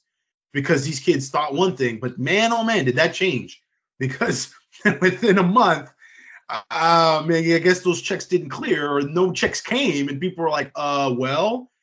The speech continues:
and then other schools got involved. And again, it was during a dead period that you had decommitments from guys like Dakota Fields and Manasseh Tete. So you're like, there wasn't, like, there wasn't an unofficial visit or there wasn't.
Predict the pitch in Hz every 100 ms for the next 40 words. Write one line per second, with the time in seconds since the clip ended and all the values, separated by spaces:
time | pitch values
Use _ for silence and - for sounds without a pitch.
0 | _ _ 160 156 160 160 151 - _ 160
1 | 156 139 151 135 131 135 127 123 107 131
2 | 139 160 123 - 202 277 247 254 247 220
3 | 233 220 151 127 110 127 123 135 143 147
4 | 131 135 131 120 110 98 - 113 113 113
5 | 110 107 - - 113 110 120 107 104 104
6 | _ _ _ _ 143 139 131 127 131 113
7 | 139 123 104 92 190 202 196 190 185 -
8 | - _ 269 262 277 269 277 220 214 -
9 | 196 180 208 233 208 202 180 180 185 185
10 | 185 180 170 139 165 151 160 160 160 151
11 | 147 156 185 202 196